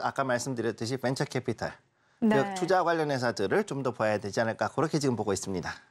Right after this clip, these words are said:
Speaker 2: 네, 워낙에 뭐 에이아이나 반도체 쪽은 좀 강세를 보여주고 있기 때문에 향후 조금 더 가능성 있는 브이씨라든지 뭐 플랫폼 보안 쪽으로 보자라는 말씀까지 참고를 해보시면 좋을 것 같고요.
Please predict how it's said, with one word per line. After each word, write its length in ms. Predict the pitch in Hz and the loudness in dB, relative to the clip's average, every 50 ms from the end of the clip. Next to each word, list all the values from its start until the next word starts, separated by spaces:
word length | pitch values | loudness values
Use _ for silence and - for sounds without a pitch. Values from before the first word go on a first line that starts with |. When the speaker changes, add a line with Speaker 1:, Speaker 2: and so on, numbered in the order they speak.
| _ _ _ _ _ _ _ | _ _ _ _ _ _ _
Speaker 2:
네, 80 | - 214 | -2 0
워낙에 440 | 202 202 226 254 330 359 349 349 330 | 2 4 4 4 4 2 2 2 0
뭐 240 | 254 233 233 226 - | 0 2 2 2 4
에이아이나 440 | - 214 240 277 285 285 285 269 | 4 2 4 2 2 2 2 0
반도체 360 | 262 - 226 220 220 254 277 262 | 0 0 -2 -4 -4 -6 -8 -8
쪽은 240 | - 240 240 240 | -6 -2 -2 -2
좀 80 | 220 233 | -2 -2
강세를 440 | - - 226 233 226 - 294 269 269 | -2 0 0 2 4 4 4 4 2
보여주고 400 | - - 220 220 220 - 233 214 | 2 2 0 0 0 0 0 -2
있기 180 | 190 - - 202 | -2 -2 -4 -6
때문에 460 | - - 208 196 196 214 226 220 - - | -2 0 2 2 4 2 2 0 -2 -4
향후 360 | - - 381 403 415 415 381 | -4 0 4 4 6 4 4
조금 280 | - - 269 262 285 294 | 2 0 -2 0 0 0
더 80 | 269 254 | 0 2
가능성 380 | - 226 214 233 226 - 226 | 2 2 2 2 0 0 0
있는 160 | 202 190 202 | 0 0 0
브이씨라든지 840 | - - 254 285 339 330 - 330 320 285 262 233 233 220 220 214 262 254 | 0 2 4 4 4 4 2 2 4 2 2 2 0 -4 -2 0 0 0
뭐 100 | 196 196 | 0 0
플랫폼 400 | - - 359 349 349 - 294 240 | 2 2 2 2 2 0 -6 -4
보안 360 | - - 240 285 349 359 339 | 0 2 4 4 4 2 0
쪽으로 340 | - 339 311 302 294 285 269 | -2 -2 0 2 2 2 2
보자라는 560 | 262 - 226 220 294 277 262 233 208 202 202 | 2 2 2 4 6 4 4 4 2 0 -2
말씀까지 540 | 190 185 185 196 - 247 240 220 214 202 208 | -2 -2 -2 -2 -2 -2 -2 0 -2 -2 -2
참고를 360 | - 302 320 330 311 302 294 330 | -4 -4 -2 2 2 2 4 4
해보시면 380 | 349 359 359 - 320 294 285 | 4 4 2 2 0 0 0
좋을 180 | 233 226 214 220 | 2 2 2 4
것 100 | 220 220 | 4 4
같고요. 300 | 180 - - - 294 | 4 4 4 4 2